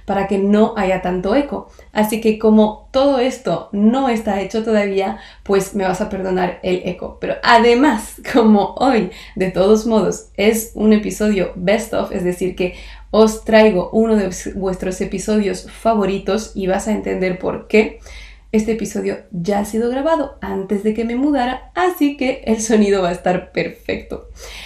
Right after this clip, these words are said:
Este mes seguimos con la temática del mes de septiembre, que es prosperidad y dinero para las mujeres. Entonces, hoy el episodio va a ser un poco diferente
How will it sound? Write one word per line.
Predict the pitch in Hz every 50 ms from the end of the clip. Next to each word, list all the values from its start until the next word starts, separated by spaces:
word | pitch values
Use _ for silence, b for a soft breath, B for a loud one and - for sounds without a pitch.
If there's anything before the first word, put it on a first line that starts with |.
| B B B B -
Este | 302 349 359 - - 311 285
mes | 262 240 254 262 - - -
seguimos | - - - 214 208 202 233 254 247 208 185 180 - -
con | - 190 185
la | 180 180
temática | - 190 190 214 226 226 214 214 202 - -
del | 185 170 185 185 185 185
mes | 185 190 190 196
de | 240
septiembre, | 226 - 214 214 - - - 240 277 285 269 247 214 214 220 220 B B B B B B B B - -
que | - 226 226 233 226 - -
es | - 190 196 208 - -
prosperidad | - - 202 196 196 - - 202 196 196 190 196 196 196 - -
y | - 233 220
dinero | 214 208 208 208 214 214 214 196 196 202 B B B B B - -
para | 202 190 190 190 190
las | 185 190 190 196 - - -
mujeres. | 202 190 180 185 - - - 220 214 196 180 - - - - B B B B B B B B B B
Entonces, | 220 226 220 240 240 233 214 240 233 214 220 - - - - - - - - -
hoy | 269 277 247 220 220 220 - - -
el | 214 208
episodio | 196 196 208 190 - - 247 233 208 196 190 185 190 190 - -
va | 190 202 220
a | 220
ser | 240 254 240
un | 226 214
poco | 233 220 233 226 190
diferente | 180 175 185 180 175 - 196 185 185 208 269 285 277 226 214 - 190 220 220 - -